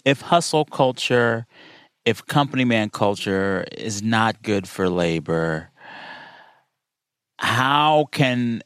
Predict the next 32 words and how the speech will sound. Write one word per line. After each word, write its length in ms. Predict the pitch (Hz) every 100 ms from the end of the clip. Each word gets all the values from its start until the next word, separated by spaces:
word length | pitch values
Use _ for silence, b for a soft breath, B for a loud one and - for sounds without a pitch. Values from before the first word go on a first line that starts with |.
| _ -
employees 680 | 117 113 110 107 101 101 -
best 360 | 113 123 -
use 920 | 110 104 101 98 92 92 - - - - _ _ -
this 400 | 107 104 - - - _ _ -
remote 480 | 120 104 101 110 -
work 420 | 101 95 - -
moment, 460 | 98 90 90 87 87
this 140 | 90
pandemic 640 | - 98 98 92 92 87 80
moment, 400 | 85 85 78 -
this 180 | 104
disruption 640 | - 180 - 220 - 110 95 98
of 160 | 85
work 240 | 87 87 82
moment 400 | 82 82 85 - B B B B
to 120 | -
really 240 | 98 117 123
fight 300 | - 110 -
back 240 | 95 92
against 400 | 82 78 98 -
it? 100 | 60
I 100 | -
mean, 200 | 104 104
there 220 | 107 131 117
are 160 | 107
small 460 | 95 - 92 92 87
ways 320 | 76 73 78
that 120 | 80
I 120 | 80
just 260 | 80 80 -
kind 200 | - 78
of 320 | 78 - -